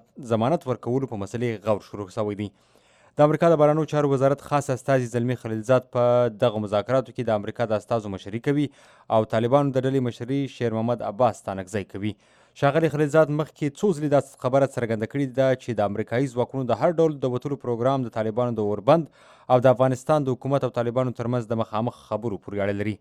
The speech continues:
داسې توقع ده چې دا خبرې به په څو ورځې کې را-، څو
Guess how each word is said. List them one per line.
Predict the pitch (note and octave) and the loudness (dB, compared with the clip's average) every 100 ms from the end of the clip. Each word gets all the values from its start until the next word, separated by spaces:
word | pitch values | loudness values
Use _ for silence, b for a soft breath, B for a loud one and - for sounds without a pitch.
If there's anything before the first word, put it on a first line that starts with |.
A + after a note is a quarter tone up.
| b b b b - | b b b b -2
داسې | A2+ - | -2 0
توقع | B2 A#2 - C3 | -4 -2 0 2
ده | C3+ | 2
چې | B2+ A2+ | 2 -2
دا | A2 | -2
خبرې | - A#2 C3 B2+ | -2 -4 -2 0
به | C3 A#2+ | 0 0
په | A2+ - | -8 -6
څو | D#3+ | -6
ورځې | B2+ G#2 G2+ | -4 -6 -8
کې | A2 | -8
را-، | G#2 - C3+ | -8 -10 -16
څو | A#2+ | -8